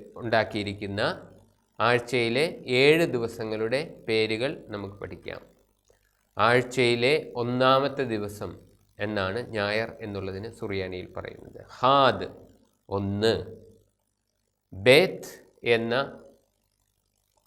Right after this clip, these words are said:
കേസ് ലെറ്ററിൻ്റെ അർത്ഥം, വിഭക്തിയുടെ അർത്ഥം ഇൽ, ഇൻ. ഷാബോ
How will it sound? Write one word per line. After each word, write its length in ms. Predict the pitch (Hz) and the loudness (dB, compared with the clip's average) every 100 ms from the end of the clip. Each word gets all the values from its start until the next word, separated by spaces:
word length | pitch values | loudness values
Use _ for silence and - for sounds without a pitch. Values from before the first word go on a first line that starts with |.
| _ _ _ _ _ | _ _ _ _ _
കേസ് 340 | 120 131 131 117 | 0 2 0 -2
ലെറ്ററിൻ്റെ 500 | 113 120 104 107 104 98 | -2 0 -2 0 -2 -2
അർത്ഥം, 300 | - 120 104 90 - - _ 98 | -6 -6 -6 -6 -18 -20 _ -8
വിഭക്തിയുടെ 520 | 98 107 104 110 104 98 | -8 -8 -4 -2 -2 -4
അർത്ഥം 280 | 95 110 117 - _ _ _ _ - | -8 -14 -14 -20 _ _ _ _ 0
ഇൽ, 240 | 131 123 98 - 127 139 | 4 4 0 -4 0 2
ഇൻ. 100 | 117 92 - - _ _ _ _ _ _ - - | 2 -6 -12 -20 _ _ _ _ _ _ -10 -2
ഷാബോ 560 | 135 135 156 160 180 | 4 6 6 8 8